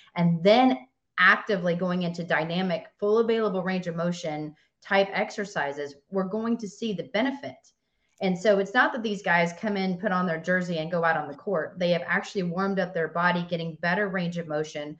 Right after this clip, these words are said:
hopefully doing some activation stuff. I know people that are, you know, are part of the N A S M,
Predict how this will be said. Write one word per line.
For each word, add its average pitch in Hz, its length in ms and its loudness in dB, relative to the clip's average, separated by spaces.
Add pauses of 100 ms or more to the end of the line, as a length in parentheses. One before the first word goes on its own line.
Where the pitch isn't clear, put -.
(160)
hopefully 233 440 0
doing 185 240 -2
some 180 160 -8
activation 165 640 -4
stuff. - 380 -12 (120)
I 160 100 -8
know 160 320 -4 (360)
people 175 240 0
that 165 160 2
are, 156 160 -2
you 180 80 -4
know, 151 140 -2
are 151 260 0
part 165 180 0
of - 60 -6
the 151 100 -6
N 160 120 -4
A 156 100 -2
S 151 140 -6
M, 165 240 -4